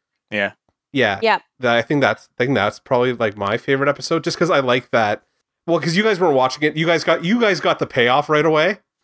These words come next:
Speaker 1: Mm-hmm.
Speaker 2: I had to wait the year
Speaker 1: Yeah.
Speaker 2: to get the payoff for that.
Speaker 3: Yeah.
Speaker 1: <laughs> Two years.
Speaker 2: Yeah, two, was it two years between season one and
Speaker 1: Yep.
Speaker 2: two? I don't
Speaker 1: Twenty ten and twenty twenty. Uh, no, maybe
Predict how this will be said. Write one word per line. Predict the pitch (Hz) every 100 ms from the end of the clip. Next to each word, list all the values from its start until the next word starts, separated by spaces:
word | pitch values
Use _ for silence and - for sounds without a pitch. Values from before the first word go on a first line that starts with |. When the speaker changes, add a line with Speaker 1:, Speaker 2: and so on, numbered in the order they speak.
| _ -
Speaker 1:
Mm-hmm. | 135 - _ _ -
Speaker 2:
I | 131
had | 135 131
to |
wait | 110 123
the | 135
year | 131 139 156
Speaker 1:
Yeah. | 131 123
Speaker 2:
to | 117
get | 113
the | 107
payoff | 110 107 120
for | -
that. | - 139 233
Speaker 3:
Yeah. | 214 190 - _ _
Speaker 1:
<laughs> | _ _
Two | - 185
years. | 190 120 113 _ _ _ -
Speaker 2:
Yeah, | 147
two, | 110 - -
was | 139 147
it |
two | -
years | 185 196
between | - 190
season | 180 190 180
one | 180
and | 165
Speaker 1:
Yep. | 175
Speaker 2:
two? | 262 _
I | 202
don't | 311
Speaker 1:
Twenty | 165 165
ten | - 170
and | 170
twenty | 165 156 156 151 143 _
twenty. | 156 160 - -
Uh, | 156 160
no, | 160 151
maybe | 165 175 170 165